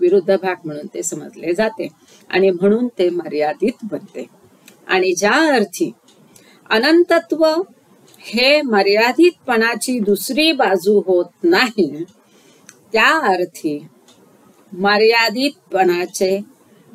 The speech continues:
भासणे खोटे ठरते. मर्यादितपणाच्या सोबत अनंतत्व आपण describe करू शकत नाही, त्याची तुलना करू शकत नाही,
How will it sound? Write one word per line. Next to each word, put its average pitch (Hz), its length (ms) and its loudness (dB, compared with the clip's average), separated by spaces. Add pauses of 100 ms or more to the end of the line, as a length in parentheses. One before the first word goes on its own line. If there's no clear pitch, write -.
(160)
भासणे 165 640 -4 (880)
खोटे 147 300 -8
ठरते. - 380 -20 (1500)
मर्यादितपणाच्या 277 1300 2
सोबत 262 640 0
अनंतत्व 254 680 -4
आपण 226 420 0
describe 226 460 0
करू 226 240 2
शकत 226 360 -6
नाही, 233 180 -4
त्याची 226 200 0
तुलना 214 380 2
करू 180 240 -2
शकत - 420 -10
नाही, 147 240 -8